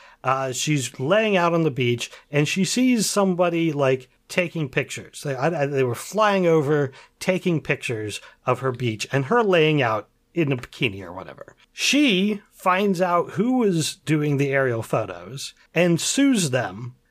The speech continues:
to squash the photos because she doesn't want photos of her in a swimsuit or whatever going public. Here's the problem. The people taking pictures of her beach were doing an aerial survey of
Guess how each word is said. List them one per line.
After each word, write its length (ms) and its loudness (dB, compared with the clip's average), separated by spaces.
to 160 0
squash 480 0
the 80 0
photos 720 -4
because 220 -4
she 120 0
doesn't 300 4
want 240 2
photos 400 0
of 80 0
her 340 2
in 120 4
a 20 0
swimsuit 460 0
or 80 2
whatever 480 0
going 280 -2
public. 500 -10
Here's 460 0
the 80 0
problem. 580 -6
The 100 0
people 320 0
taking 340 2
pictures 380 0
of 140 2
her 100 2
beach 400 -2
were 220 2
doing 340 2
an 100 2
aerial 380 2
survey 420 2
of 160 2